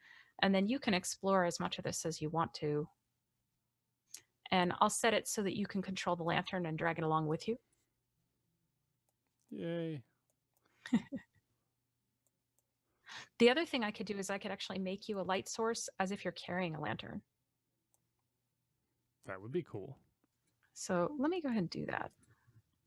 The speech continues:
Speaker 1: I'm gonna open your token.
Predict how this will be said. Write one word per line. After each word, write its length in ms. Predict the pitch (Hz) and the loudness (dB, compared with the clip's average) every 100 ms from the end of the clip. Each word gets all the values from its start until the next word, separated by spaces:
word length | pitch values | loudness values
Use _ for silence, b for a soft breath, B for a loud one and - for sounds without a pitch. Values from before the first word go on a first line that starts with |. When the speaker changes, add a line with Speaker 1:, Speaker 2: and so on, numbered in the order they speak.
| _ _ _ _ _ _ _ _ _ _ _ _ _ _ _ _ _ _ _ _ - b b - | _ _ _ _ _ _ _ _ _ _ _ _ _ _ _ _ _ _ _ _ -20 b b 0
Speaker 1:
I'm 60 | 202 | 4
gonna 140 | 185 | 4
open 180 | 196 240 | 2 2
your 100 | 240 | 0
token. 500 | - 170 165 180 233 | 2 0 2 -2 -2